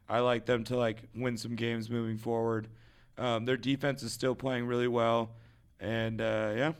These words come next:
they're, they're fit. They're, they're top five in points allowed a game and rushing yards allowed a game. Um,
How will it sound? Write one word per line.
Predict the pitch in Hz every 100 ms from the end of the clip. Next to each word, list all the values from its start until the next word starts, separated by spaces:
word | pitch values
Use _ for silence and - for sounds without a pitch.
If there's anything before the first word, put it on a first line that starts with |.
| - - -
they're, | - 120
they're | - 143
fit. | 135 160 160
They're, | 151 156
they're | 143 151 143
top | 151 151 -
five | 143 143
in | 123
points | - 143 139
allowed | 127 123 131
a |
game | 131 131 127 110
and | 113 110
rushing | 110 107 117 107 -
yards | 98 110 110 110
allowed | 107 101
a | 101
game. | 101 104 104 - - - - - -
Um, | 113 107 104 85 90